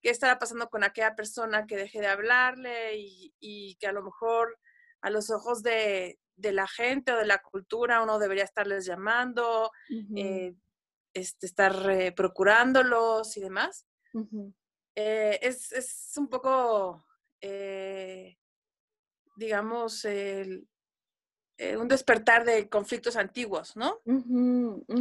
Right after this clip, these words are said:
Speaker 1: Como
Speaker 2: ujú.
Speaker 1: un, como un volver a, a tocar a otro nivel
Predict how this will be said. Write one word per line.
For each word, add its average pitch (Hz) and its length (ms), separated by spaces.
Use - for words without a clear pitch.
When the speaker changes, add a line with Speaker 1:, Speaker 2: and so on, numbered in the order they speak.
Speaker 1:
Como 339 260
Speaker 2:
ujú. 349 100
Speaker 1:
un, 233 360
como 233 260
un 254 100
volver 247 360
a, 214 460
a 196 340
tocar 220 440
a 208 180
otro 208 680
nivel 214 640